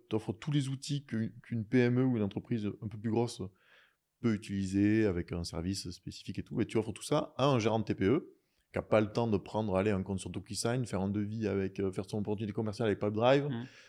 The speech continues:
Speaker 1: avec un devis avec un autre outil, tu télécharges le P D F, tu ouvres un compte sur DocuSign, tu uploads ton P D F et ensuite, euh, DocuSign te file un lien, t'envoies ton client par mail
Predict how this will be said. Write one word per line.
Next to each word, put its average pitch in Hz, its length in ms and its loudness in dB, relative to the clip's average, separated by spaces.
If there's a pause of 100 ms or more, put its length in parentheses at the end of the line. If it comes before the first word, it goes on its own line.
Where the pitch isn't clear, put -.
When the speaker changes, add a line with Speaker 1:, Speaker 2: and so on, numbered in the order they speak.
Speaker 1:
avec 110 180 0
un 113 80 4
devis 117 240 2
avec 98 160 4
un 98 80 2
autre 101 180 0
outil, 135 240 -8
tu - 120 -18
télécharges 107 300 -2
le 95 60 -4
P 98 140 -2
D 104 200 4
F, 120 80 -6
tu - 80 -10
ouvres 101 80 -2
un 95 40 -4
compte 98 140 -6
sur - 100 -12
DocuSign, 110 480 -8
tu - 80 -8
uploads 101 320 -4
ton 92 140 -6
P 95 160 -6
D 95 200 0
F - 100 -10
et - 20 -8
ensuite, 95 340 -10
euh, 98 80 -6
DocuSign 95 380 -8
te 92 100 -10
file 95 200 -6
un 92 40 0
lien, 101 200 -2
t'envoies 90 280 -6
ton 87 140 -8
client 95 420 -2
par 87 200 -4
mail 104 360 -4